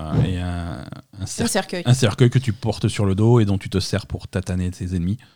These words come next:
Speaker 2: Ouais. Ça, par
Speaker 1: Euh.
Speaker 2: contre, c'est un petit peu bizarre parce que au niveau du personnage, euh, qui, quand il se déplace, et cetera, il a, il,
Speaker 1: Ah, il est lourd, le cercueil,
Speaker 2: il
Speaker 1: ça
Speaker 2: a
Speaker 1: se
Speaker 2: une
Speaker 1: sent, hein.
Speaker 2: posture
Speaker 1: Ouais, ouais.
Speaker 2: compliquée parce qu'il a, il a complètement son cercueil accroché, euh, derrière lui, en fait. Donc, euh, enfin, à ses
Speaker 1: Ouais.
Speaker 2: bras.
Speaker 1: Ouais.
Speaker 2: Du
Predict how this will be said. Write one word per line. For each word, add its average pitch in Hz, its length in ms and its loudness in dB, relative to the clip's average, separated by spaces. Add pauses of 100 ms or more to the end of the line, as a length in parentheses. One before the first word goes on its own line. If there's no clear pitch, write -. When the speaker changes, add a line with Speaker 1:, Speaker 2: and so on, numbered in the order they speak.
(380)
Speaker 2:
Ouais. 185 400 -4
Ça, - 180 2
par 233 160 2
Speaker 1:
Euh. - 40 -6
Speaker 2:
contre, 269 140 0
c'est - 80 -4
un 190 80 -2
petit - 140 -6
peu 254 100 -6
bizarre 226 400 -2
parce 190 220 -4
que 180 260 -4
au 170 140 -4
niveau 180 260 -4
du 220 120 -4
personnage, 202 640 -4
euh, 185 180 -2
qui, - 180 -10
quand 175 220 -4
il - 40 -4
se - 100 -8
déplace, 190 420 -2
et 170 80 -6
cetera, 180 480 -2
il 185 160 -2
a, 165 280 -2
il, 165 440 -4
Speaker 1:
Ah, 123 60 4
il 113 160 6
est 120 40 12
lourd, 151 200 10
le 135 60 12
cercueil, 104 340 2
Speaker 2:
il - 20 -2
Speaker 1:
ça - 80 0
Speaker 2:
a - 40 6
Speaker 1:
se - 40 2
Speaker 2:
une 123 60 8
Speaker 1:
sent, 147 120 6
hein. 135 80 10
Speaker 2:
posture 113 300 2
Speaker 1:
Ouais, 117 100 8
ouais. 120 120 8
Speaker 2:
compliquée 123 200 2
parce 285 160 0
qu'il 208 160 4
a, 170 480 2
il 185 140 -4
a 175 60 -2
complètement 190 440 -6
son 226 160 -2
cercueil 220 460 -2
accroché, 185 500 -6
euh, 185 140 -4
derrière 165 320 -4
lui, 190 180 -4
en 196 80 -2
fait. 165 320 -10
Donc, 147 300 -14
euh, - 60 -12
enfin, 185 280 -10
à - 80 -2
ses 113 120 4
Speaker 1:
Ouais. 107 40 4
Speaker 2:
bras. 98 260 -2 (240)
Speaker 1:
Ouais. 87 100 -4
Speaker 2:
Du - 520 -14